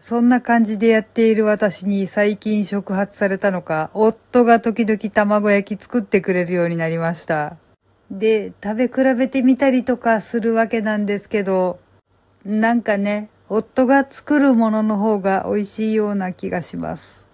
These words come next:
なんかこう、悔しいです。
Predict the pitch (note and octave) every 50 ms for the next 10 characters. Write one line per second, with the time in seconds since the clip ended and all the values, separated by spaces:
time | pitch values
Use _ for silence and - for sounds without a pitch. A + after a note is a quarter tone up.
0 | _ _ _ _ _ _ _ _ _ _ _ _ _ _ _ - A#3+ A3+ A3+ B3
1 | C#4 D4+ D4+ D4 D#4 C#4+ B3+ - - B3 B3 A#3+ A#3 A3+ A3+ A3 G#3+ G#3+ G3+ F#3+
2 | E3 - _ _ _ _ _ - A3 G#3+ G#3 E3+ - - A3 G#3 F3+ E3+ E3+ E3+
3 | - - - - - -